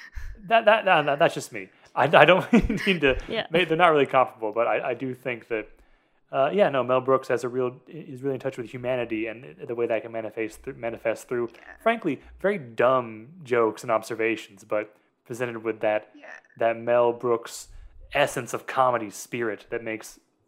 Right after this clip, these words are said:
Speaker 1: it all so funny anyway.
Speaker 3: Yeah. He
Speaker 2: Mm-hmm.
Speaker 3: says, uh, I watched a, an, a documentary on him. He says in that he, um, the interviewer asks him, "Do people ask you if you ever wanna make serious films?"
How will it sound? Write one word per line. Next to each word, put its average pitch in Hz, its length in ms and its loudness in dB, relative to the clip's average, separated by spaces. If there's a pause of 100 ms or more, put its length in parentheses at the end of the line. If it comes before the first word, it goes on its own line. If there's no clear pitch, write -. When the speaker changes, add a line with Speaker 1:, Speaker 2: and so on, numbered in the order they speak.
(140)
Speaker 1:
it 123 120 -4
all 117 300 0
so 123 280 -4
funny 151 340 -2
anyway. 104 380 -6 (920)
Speaker 3:
Yeah. 302 80 -20 (420)
He 294 200 2
Speaker 2:
Mm-hmm. 269 120 4
Speaker 3:
says, 349 280 2 (200)
uh, 240 480 0
I 233 60 -2
watched 247 540 -4
a, 220 420 -4 (120)
an, 214 160 -12
a 214 60 -10
documentary 208 540 -10
on 214 180 -14
him. 220 340 -16 (400)
He 254 160 -6
says 247 400 0
in 233 140 -6
that 220 220 -6
he, 214 440 -10 (100)
um, 208 540 -12 (1400)
the 254 160 6
interviewer 254 320 2
asks 233 240 0
him, 233 160 -2
"Do 233 160 -8
people 233 360 0
ask 214 320 -2
you 226 140 -6
if 214 140 -8
you 226 100 -6
ever 208 180 -4
wanna 214 180 -8
make 214 240 -10
serious 214 560 -8
films?" - 600 -14